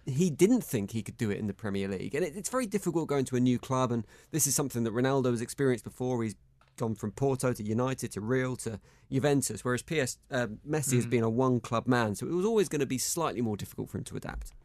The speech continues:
Speaker 2: He's up there in the pantheon of greats who have ever played the game. For some people, he's the greatest footballer to ever have played the, the beautiful sport that we love, Lionel Messi. What has he got to prove to anyone?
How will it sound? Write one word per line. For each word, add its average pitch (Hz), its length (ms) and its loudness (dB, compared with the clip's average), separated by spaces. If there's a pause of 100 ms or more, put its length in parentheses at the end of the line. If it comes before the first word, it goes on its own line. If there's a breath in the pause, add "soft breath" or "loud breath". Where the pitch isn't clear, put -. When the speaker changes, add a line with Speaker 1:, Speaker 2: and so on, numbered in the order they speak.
(240)
Speaker 2:
He's 180 280 -4
up 214 220 -2
there 117 180 2
in 131 160 -4
the 127 80 -2
pantheon 143 560 -4
of 131 120 -6
greats - 600 -2
who 113 60 -4
have 110 100 -8
ever 110 240 -4
played 104 260 -6
the - 80 -10
game. 104 380 -8 (160)
For 135 100 -6
some 170 240 0
people, 135 300 -4
he's 123 220 -6
the 131 60 -4
greatest 135 460 -2
footballer - 320 -8
to - 240 -10
ever 113 240 -2
have 110 220 -14
played 101 380 -6 (460)
the, 117 280 -10
the 113 80 -8
beautiful 120 400 -8
sport - 420 -6
that - 140 -12
we 104 100 -8
love, 98 220 -4 (380)
Lionel 101 360 -4
Messi. - 380 -14 (920)
What 208 180 0
has 202 100 2
he 185 120 0
got 139 180 0
to 123 100 -6
prove 110 280 -4
to 110 100 -4
anyone? 104 340 -6